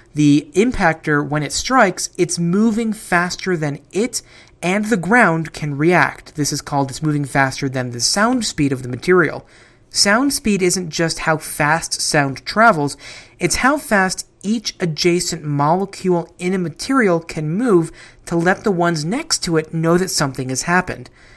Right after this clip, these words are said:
That means that your intuition about what quote-unquote should happen goes away.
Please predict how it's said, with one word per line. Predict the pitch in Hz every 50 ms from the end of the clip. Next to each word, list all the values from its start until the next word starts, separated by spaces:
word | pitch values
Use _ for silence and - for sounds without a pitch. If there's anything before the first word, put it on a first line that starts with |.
| _ _ _ -
That | 156 170 190 240 247
means | 226 220 208 196 196 196 175
that | 160 170 156 156
your | 147 151 156 156 156 - _
intuition | 202 220 214 - - 190 190 220 240 - - 180 156
about | 139 131 156 147 143 151 147
what | 139 139 135 - -
quote-unquote | - - 156 151 147 - - 147 135 127 - - _ _
should | _ - - - - - 311 294 220 175 165 175 170 - -
happen | - - 214 226 220 - 131 113 117 139 _ - _ _ _ - 160 147
goes | 139 131 117 113 110
away. | 131 143 214 226 170 - -